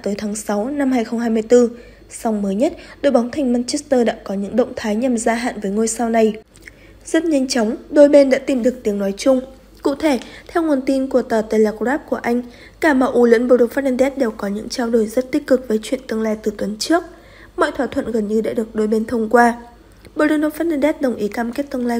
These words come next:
cùng đội bóng. Theo đó, anh sẽ ký vào bản hợp đồng mới có thời hạn tới tháng sáu năm hai không hai mươi bảy với Quỷ Đỏ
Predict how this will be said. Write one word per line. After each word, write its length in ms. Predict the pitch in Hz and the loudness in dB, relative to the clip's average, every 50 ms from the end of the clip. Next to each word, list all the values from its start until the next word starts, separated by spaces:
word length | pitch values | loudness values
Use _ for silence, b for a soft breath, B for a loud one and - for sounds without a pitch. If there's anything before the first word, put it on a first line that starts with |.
| 233 - | -4 -4
cùng 100 | 220 208 | -4 -4
đội 120 | 202 220 | -4 -2
bóng. 280 | - 202 196 196 247 359 403 B B B B B B B B B | -2 -2 -2 -2 -4 -6 -8 B B B B B B B B B
Theo 160 | - 302 269 | -4 -2 0
đó, 220 | 233 208 - - - B B B B | 0 0 -2 -4 -6 B B B B
anh 180 | B - 269 269 | B -6 -4 -4
sẽ 160 | 262 - - | -4 -6 -6
ký 200 | - - 220 214 | -4 -4 -4 -2
vào 120 | 220 233 | -2 -2
bản 140 | 226 240 214 | -2 -2 -2
hợp 200 | 220 226 220 226 | -2 -4 -4 -2
đồng 220 | 202 208 202 196 196 | -4 -2 -2 -2 -2
mới 160 | 190 196 196 | -2 -2 -2
có 180 | 202 - 220 220 220 | -4 -4 -6 -4 -4
thời 140 | - 262 | -4 -4
hạn 180 | 247 247 262 - - | -4 -4 -6 -8 -6
tới 140 | - 214 202 | -6 -6 -6
tháng 200 | 202 - 220 208 | -6 -6 -8 -8
sáu 280 | 220 - - 214 196 214 | -8 -8 -8 -6 -6 -6
năm 180 | 233 254 247 254 | -4 -4 -4 -4
hai 100 | 254 240 | -4 -4
không 180 | - 247 233 | -4 -4 -4
hai 100 | 247 240 | -4 -2
mươi 140 | 226 233 226 | -2 0 0
bảy 200 | 220 254 233 214 220 B B B B B B | 2 2 2 2 0 B B B B B B
với 160 | - 254 247 | 2 2 2
Quỷ 180 | 254 - 320 311 | 2 2 2 2
Đỏ 160 | 294 269 233 | 2 2 0